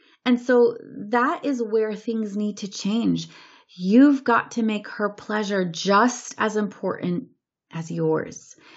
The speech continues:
and take the time to pleasure your wife. In fact, I tell many couples,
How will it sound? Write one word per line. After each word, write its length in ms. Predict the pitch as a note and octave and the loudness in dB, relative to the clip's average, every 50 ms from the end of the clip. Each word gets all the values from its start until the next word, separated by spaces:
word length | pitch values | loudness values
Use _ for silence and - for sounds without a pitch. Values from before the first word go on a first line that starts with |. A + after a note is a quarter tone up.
| _ - | _ 0
and 140 | - - - | 2 2 2
take 340 | - - - A3 A3 G#3+ | 0 0 0 0 0 2
the 100 | - A3+ | 0 -2
time 340 | A3 - - - G3+ G3+ G3 | -2 -2 -4 -2 0 0 0
to 80 | F#3+ F#3 | 0 -2
pleasure 420 | F#3 - - F#3+ F#3 F3 F3+ F3+ | -2 -2 -2 0 0 0 0 -2
your 180 | F3+ F3+ F3 E3+ | 0 -2 -2 0
wife. 380 | E3+ E3+ E3+ E3+ E3+ E3 E3 - - - - - - - - - _ - - - - | 0 2 2 2 2 0 -4 -10 -18 -20 -20 -20 -20 -20 -20 -20 _ -12 -6 -2 0
In 160 | A#3 A#3 A3+ | 2 2 2
fact, 280 | - C4+ A#3+ B3 A#3+ - | 2 2 0 0 0 -2
I 140 | - A3+ B3 | -2 -2 -2
tell 200 | - - E4 C#4+ | -2 -2 -2 0
many 260 | B3+ A3+ A3 G#3+ G#3 | 0 -2 -4 -8 -8
couples, 500 | - A#3 G#3+ G#3+ A3 A3 G#3+ G#3 G3+ | -6 -4 -4 -2 -2 -4 -4 -4 -6